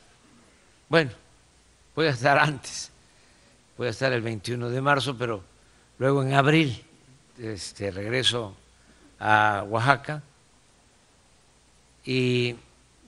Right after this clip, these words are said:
creo que es un fin de semana, Daniel, catorce, quince y dieciséis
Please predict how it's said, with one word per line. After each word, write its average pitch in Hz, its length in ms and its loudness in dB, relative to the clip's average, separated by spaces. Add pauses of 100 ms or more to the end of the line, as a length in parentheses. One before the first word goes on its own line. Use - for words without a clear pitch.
(160)
creo 151 320 2
que 139 120 -2
es 135 180 -2
un 135 360 -6 (400)
fin 156 220 -4
de 151 100 -4
semana, 156 680 0 (400)
Daniel, 143 480 0 (3750)
catorce, 151 600 0
quince 165 500 0
y 135 40 -2
dieciséis 107 800 -4